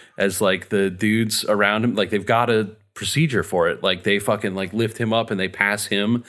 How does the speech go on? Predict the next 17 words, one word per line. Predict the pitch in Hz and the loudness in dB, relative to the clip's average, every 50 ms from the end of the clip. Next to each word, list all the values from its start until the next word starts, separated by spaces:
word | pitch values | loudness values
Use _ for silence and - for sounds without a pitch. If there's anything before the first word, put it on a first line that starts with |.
| - - - - _ | -14 -20 -20 -8 _
like | - 104 101 | -2 -2 0
he's | - 113 107 101 | 0 0 0 0
one | 104 101 101 | 0 0 0
of | 104 98 | 0 -2
the | 101 | 0
fucking | - 123 110 107 - 104 101 | 0 0 0 0 0 -2 -2
gold | 92 101 95 98 104 92 | -2 0 0 0 0 0
bags, | 110 104 101 101 104 107 104 - - | 0 2 2 2 2 0 -2 -2 -2
like, | 98 98 95 - | -2 -2 0 0
up | 98 98 92 - - | 0 0 0 -2 -4
out | - - 98 101 - | -4 0 0 0 0
of | 101 101 | 0 0
the | 104 | -2
fucking | 101 - - 101 101 - 101 | -2 0 -2 -2 0 -2 -2
mine | 101 101 101 101 101 107 110 104 107 110 110 | 0 0 0 0 0 0 0 -2 -2 -4 -4
to | - 113 101 98 101 101 | -2 0 2 2 2 0
fucking, | 98 - - 104 101 - 101 101 98 92 | 0 0 0 0 2 0 -2 -2 -2 -4